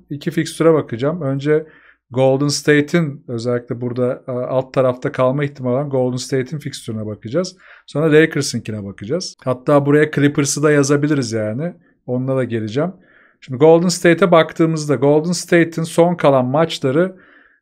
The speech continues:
Denver, Oklahoma, Sacramento ve Portland. Şimdi burada Denver maçı zaten, e, şöyle bir durum var. Jokic'i dinlendiriyorlar. E,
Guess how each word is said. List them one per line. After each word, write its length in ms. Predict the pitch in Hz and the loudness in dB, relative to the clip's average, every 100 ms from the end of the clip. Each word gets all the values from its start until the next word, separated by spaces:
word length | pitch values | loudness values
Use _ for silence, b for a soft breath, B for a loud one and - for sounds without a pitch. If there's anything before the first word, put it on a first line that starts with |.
| - | -14
Denver, 540 | 104 160 175 156 170 190 175 | 2 4 4 2 2 2 2
Oklahoma, 640 | 143 143 156 165 160 180 | 0 2 2 2 2 0
Sacramento 720 | - 147 143 160 160 147 180 | 2 2 2 2 0 2 2
ve 40 | 175 | 4
Portland. 460 | 160 147 127 101 - _ _ b b b | 4 2 -4 -12 -14 _ _ b b b
Şimdi 200 | - 147 | -6 0
burada 120 | 175 | 4
Denver 340 | 151 170 190 190 | 4 4 4 4
maçı 300 | 185 180 196 | 4 2 2
zaten, 560 | 175 175 180 190 175 165 | 6 6 4 0 0 -4
e, 420 | 135 135 135 131 127 | -2 -2 -2 -4 -6
şöyle 420 | - - 180 175 | -2 4 4 4
bir 80 | 139 | 0
durum 300 | 131 123 135 | 0 0 0
var. 160 | 175 | 0
Jokic'i 720 | 147 151 147 160 - - 165 151 | 2 0 0 -6 -6 -2 0 2
dinlendiriyorlar. 920 | 147 151 151 147 147 165 131 123 - | 0 0 0 0 4 4 4 0 -8
E, 120 | 123 | -12